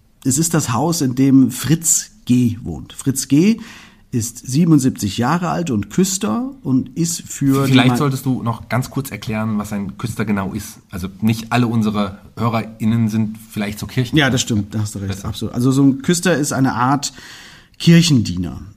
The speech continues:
Speaker 1: Er bereitet die Kirche und die Sakristei für den Gottesdienst vor. Also er schließt nicht nur die Kirche auf und zu,
Speaker 2: Mhm.
Speaker 1: sondern zündet die Kerzen an, äh, läutet die Glocken, bereitet auch die, die Kelche und Gefäße vor. Manchmal ist er auch für die Einteilung der Messdiener verantwortlich.
Speaker 2: Mhm.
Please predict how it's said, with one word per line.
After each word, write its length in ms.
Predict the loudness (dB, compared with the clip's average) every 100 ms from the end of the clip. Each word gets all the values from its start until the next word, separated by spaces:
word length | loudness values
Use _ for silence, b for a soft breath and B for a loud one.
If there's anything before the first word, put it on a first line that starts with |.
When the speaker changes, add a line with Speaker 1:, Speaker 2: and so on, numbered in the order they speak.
| -4
Speaker 1:
Er 280 | -2 0
bereitet 500 | 0 0 2 2 2
die 80 | 0
Kirche 480 | 0 2 4 2 2
und 140 | 2
die 80 | 0
Sakristei 800 | 0 -2 -4 -6 -6 -2 -2 -2
für 100 | -2
den 160 | -2 0
Gottesdienst 600 | 0 0 0 -4 -6 -10
vor. 200 | -10 -8
Also 160 | -4
er 320 | -2 -2 -4 -8 -12
schließt 380 | -2 0 2 2
nicht 140 | 4
nur 140 | 4
die 80 | 2
Kirche 320 | 4 2 2
auf 180 | 0 0
und 80 | 0
zu, 160 | 2 0
Speaker 2:
Mhm. 60 | 2
Speaker 1:
sondern 420 | 4 6 6 4 B B B B
zündet 300 | -4 0 0
die 60 | 0
Kerzen 420 | 0 0 2 0
an, 1300 | 2 4 6 6 4 2 0 -2 -8 -10 -8 -8 -8 -10
äh, 20 |
läutet 600 | -10 -8 -2 -2 0 -2
die 60 | 2
Glocken, 920 | 4 4 4 4 6 6 6 6 4
bereitet 460 | 0 0 0 -2 -2
auch 180 | -2 -2
die, 240 | 0 0
die 140 | 0 -2
Kelche 420 | 0 2 2 2
und 140 | -2
Gefäße 480 | -4 2 4 6 4
vor. 400 | -2 0 0 2
Manchmal 320 | 4 4 2
ist 120 | 2 2
er 100 | 0
auch 140 | 0
für 120 | 0
die 160 | 4 4
Einteilung 520 | 4 0 0 0 2
der 180 | 2 2
Messdiener 480 | 0 -2 -2 -2 -2
verantwortlich. 760 | -6 -6 -6 -6 -10 -14 -18
Speaker 2:
Mhm. 40 | -20